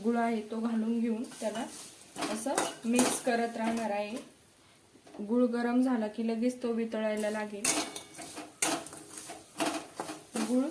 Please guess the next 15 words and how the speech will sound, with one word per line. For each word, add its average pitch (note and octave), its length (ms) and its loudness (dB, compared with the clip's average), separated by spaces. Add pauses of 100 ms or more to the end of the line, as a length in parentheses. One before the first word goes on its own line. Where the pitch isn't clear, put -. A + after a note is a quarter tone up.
(200)
छान B3+ 300 2 (340)
वितळून B3+ 540 2
झाला, A#3 320 4 (580)
त्याला A#3+ 220 0 (220)
असा B3 280 2 (1000)
गोल्डन B3 420 6
कलर C4 280 2
आला A3+ 300 -2
की A#3 120 -4
आपण A#3 280 -6 (680)
गॅस A#3 440 0
बंद B3 280 6
करून A#3 400 4
घेणार G3+ 280 4
आहोत. G#3+ 200 0